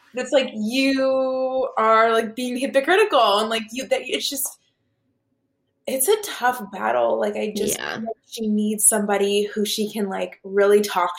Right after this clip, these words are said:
Speaker 1: to, who can, like, understand this kind of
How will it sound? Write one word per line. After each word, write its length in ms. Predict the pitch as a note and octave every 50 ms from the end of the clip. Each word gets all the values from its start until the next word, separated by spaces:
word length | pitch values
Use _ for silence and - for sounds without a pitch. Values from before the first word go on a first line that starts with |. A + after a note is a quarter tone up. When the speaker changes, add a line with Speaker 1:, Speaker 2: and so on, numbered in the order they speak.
| - -
Speaker 1:
to, 180 | A3+ A3 A3
who 180 | G#3 G#3+ G#3+ G#3
can, 140 | G#3 G#3 G3+
like, 260 | F#3+ F#3 F3 - _ _ _ _ _ _ _
understand 1000 | G#3+ G#3 G3+ G3+ G#3+ G#3 G#3 - - - G3 F#3 F3 F3 F#3 G3 G#3+ G#3+ G#3 F#3+ F3+
this 420 | E3 E3+ - - - - - - - _ _ _ _ _ _ _ _ _ _ _ _ _ _ _ _ _ _ _ _ -
kind 240 | - G#3 G#3 G3+ G#3
of 260 | A3 A3+ G#3+ F#3+ -